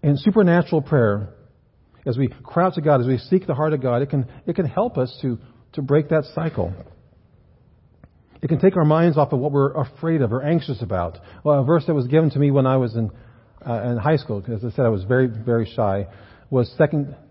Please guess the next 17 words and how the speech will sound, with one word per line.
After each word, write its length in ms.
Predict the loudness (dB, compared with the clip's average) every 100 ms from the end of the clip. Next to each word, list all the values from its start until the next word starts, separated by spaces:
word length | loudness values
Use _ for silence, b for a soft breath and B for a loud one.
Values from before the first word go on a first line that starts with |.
| -6
uh, 160 | -4 -2
Timothy 360 | 0 2 2
one 220 | 2 2
seven, 460 | 0 0 0 -2 -10 -14 -20 b b b b b b -10
where, 380 | 0 2 4 2
where 160 | -2
Paul 240 | -2 2 2
writes, 200 | 2 0
"For 100 | 0
God 180 | 2 2
has 100 | 0
not 120 | 0
given 160 | 0 -2
us 100 | -4
the 60 |
spirit 300 | -6 -2 -2
of 80 | -2